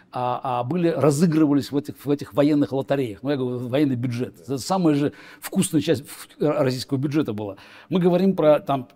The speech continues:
там, я не знаю, полтриллиона долларов за десять лет, если там верить официальной статистике. Ну, потому что триллион потратили примерно, там, восемьсот двадцать миллиардов официально, еще там какую-то кучу денег там, э, значит, а,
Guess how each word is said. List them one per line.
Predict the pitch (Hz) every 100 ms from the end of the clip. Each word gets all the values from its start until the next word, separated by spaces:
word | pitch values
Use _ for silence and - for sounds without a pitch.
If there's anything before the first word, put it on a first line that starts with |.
| _ _ -
там, | 120
я | 123
не |
знаю, | 107 -
полтриллиона | 180 170 147 147 156 135 127
долларов | 120 180 185 120 101
за | 120
десять | 135 139 135
лет, | 180 208
если | 123 -
там | 127 113
верить | 123 123 -
официальной | 107 104 123 110
статистике. | 101 107 190 180 139 120 - -
Ну, | 160
потому | 160 120
что | - - _ _ _ _ _ _ _ _
триллион | - 143 160 139
потратили | 139 190 202 143
примерно, | 120 120 104 87
там, | 98 98
восемьсот | 110 127 170
двадцать | 135 135 -
миллиардов | 135 131 120
официально, | 113 - 185 208 175
еще | 127 147
там | 151 131
какую-то | 110 147 -
кучу | 143 -
денег | 113 135 127
там, | 123 123
э, | 117 120
значит, | - 113 120 117 104 -
а, | 131 127